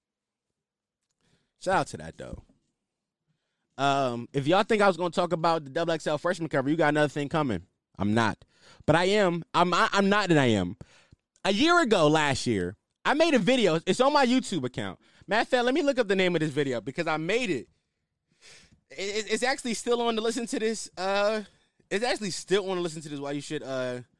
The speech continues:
YouTube channel. What's, what's, what's the video called? Um,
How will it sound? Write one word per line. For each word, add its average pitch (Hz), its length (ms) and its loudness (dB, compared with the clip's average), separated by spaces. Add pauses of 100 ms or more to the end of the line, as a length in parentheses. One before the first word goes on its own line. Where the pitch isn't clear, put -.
(440)
YouTube 151 280 -6
channel. 82 340 -12 (180)
What's, 139 180 -16
what's, 160 200 -10
what's 180 140 -12
the 156 60 -12
video 113 260 -8
called? 78 340 -18 (500)
Um, 87 280 -20